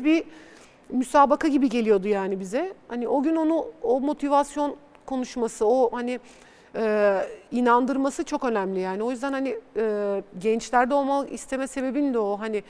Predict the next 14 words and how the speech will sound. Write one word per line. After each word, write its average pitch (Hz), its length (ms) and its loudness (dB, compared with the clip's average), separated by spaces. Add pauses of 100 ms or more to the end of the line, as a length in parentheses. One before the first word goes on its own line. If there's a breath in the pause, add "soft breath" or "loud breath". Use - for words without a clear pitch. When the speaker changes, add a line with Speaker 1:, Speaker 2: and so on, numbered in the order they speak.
(340 loud breath)
Speaker 2:
gençlere 247 500 -2
ne 285 120 0
verirsen, 262 480 -2
ne 294 100 2
ekersen 311 420 2
onu 269 200 0
biçiyorsun. - 480 -10 (480 loud breath)
Eğer 233 260 4
o 262 140 2
insanlara 285 680 0 (220)
sporcu 262 480 -2
nasıl 277 240 0
olmalı, 214 600 2
e, 196 100 -4